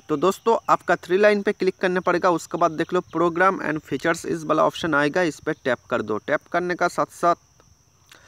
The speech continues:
देख लो क्या इंटरफेस आता है, देख लो ये डाउन कर लो तो फन ज़ोन का ऑप्शन रहेगा, ठीक है।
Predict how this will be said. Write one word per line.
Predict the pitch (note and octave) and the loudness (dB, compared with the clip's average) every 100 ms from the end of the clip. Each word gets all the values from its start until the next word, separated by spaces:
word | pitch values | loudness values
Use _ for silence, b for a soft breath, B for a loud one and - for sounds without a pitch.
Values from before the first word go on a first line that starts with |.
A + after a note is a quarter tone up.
| B B - | B B -6
देख | C#3+ D#3+ | -4 -2
लो | E3 | -2
क्या | D#3+ D3+ | 2 4
इंटरफेस | D3+ C#3+ C#3+ - E3 - - | 4 0 -2 -2 -4 -2 -2
आता | C3 D#3 | 0 0
है, | D#3+ E3 | 0 0
देख | C#3 - | -4 -2
लो | D3+ E3 - | -4 -4 -2
ये | - D3+ | 2 2
डाउन | C#3 C3 C3+ E3 | 2 0 0 -2
कर | E3 D3 | 0 2
लो | D#3 | 0
तो | E3 E3 | -2 -4
फन | - A#2+ D3+ | -2 -2 -2
ज़ोन | C#3 C#3+ | -4 -6
का | D3 D#3 | -2 -2
ऑप्शन | A#2+ - A#2+ A2 | -2 -8 -6 -4
रहेगा, | G2+ G2+ G2+ | -4 -4 -6
ठीक | D3 D3 | -6 -4
है। | F#3 | -4